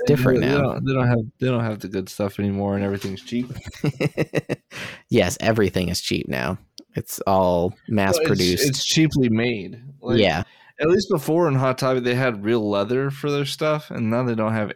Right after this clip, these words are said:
Speaker 1: any. It's all,
Speaker 2: Yeah.
Speaker 1: it's literally stuff that breaks in a couple of days.
Speaker 2: Yeah, it's all mass produced crap that just is meant to sell real quick, and then they come back the next week because it's broken.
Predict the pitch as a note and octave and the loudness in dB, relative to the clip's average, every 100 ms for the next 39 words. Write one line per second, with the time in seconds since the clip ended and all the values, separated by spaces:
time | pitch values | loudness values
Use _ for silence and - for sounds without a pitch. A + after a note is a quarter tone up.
0 | - G#2+ G#2+ G2+ - - _ - G2+ - | -4 -2 0 -2 -4 -12 _ -10 -8 -2
1 | B2 A2+ G#2+ F#2+ _ _ - D#2 - A#2+ | 0 0 -2 -6 _ _ -4 -2 0 2
2 | B2 G#2 - - - B2 A#2+ A2 G#2 - | 2 -2 -6 -14 -4 -2 0 -2 -2 -4
3 | G2 G2+ F#2 G2 F#2 - F#2 F2+ - - | -4 -6 -4 -4 -4 -6 -8 -8 -12 -12
4 | G2 - - F#2 F#2 - _ - _ - | -12 -12 -12 -10 -10 -14 _ -20 _ -4
5 | - A2+ - A#2 A2 G#2 G2+ - G2 F#2+ | -2 -2 2 4 4 4 0 0 0 0
6 | - - - - F#2+ F2+ F2 - D2 C#2 | -2 -10 -18 -6 -2 0 0 -2 -4 -2
7 | - - - - _ - D#2+ C3 - _ | -2 -4 -6 -16 _ -2 -2 -2 -8 _
8 | A2 F2+ D2 - F#2 - F2 F2 F2+ F2 | -2 -2 -2 -2 -2 2 2 2 0 0
9 | - F2+ - E2 E2+ F2 - F#2 F2 E2 | 0 0 0 -2 -2 -2 -2 -2 0 -2
10 | - D#2 D2+ - F2+ - - - G2 D2 | -4 -4 -6 -2 -2 -2 -10 -4 -2 -2
11 | - E2+ E2+ - E2 | -2 0 0 0 -4